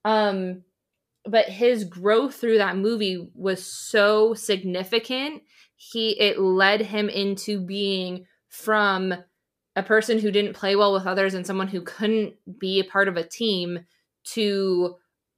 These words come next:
his path to where he was basically leading the Avengers at the end of all this.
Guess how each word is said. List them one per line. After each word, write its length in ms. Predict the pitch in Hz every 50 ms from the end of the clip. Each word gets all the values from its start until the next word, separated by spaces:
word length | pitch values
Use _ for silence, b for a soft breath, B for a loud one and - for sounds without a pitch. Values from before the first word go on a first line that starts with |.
| _ _ -
his 300 | 180 202 196 190 190 -
path 540 | _ - - 214 202 196 202 202 196 - _
to 100 | - 202
where 240 | 180 190 185 180 180
he 160 | 185 196 180
was 160 | 180 170 170
basically 800 | 175 180 180 196 190 - 190 - 175 165 165 160 160 165 170 _ _ _ _ _ _ _ _ _ _ _ _ _ _ _ _ _ _ _ _ _ _
leading 460 | - 185 180 190 208 208 214 202 196
the 140 | 185 185 185
Avengers 520 | 175 170 185 196 202 180 165 - - - -
at 100 | - -
the 80 | - 170
end 120 | 175 175
of 120 | 170 170
all 160 | 165 160 160 -
this. 300 | - - - - -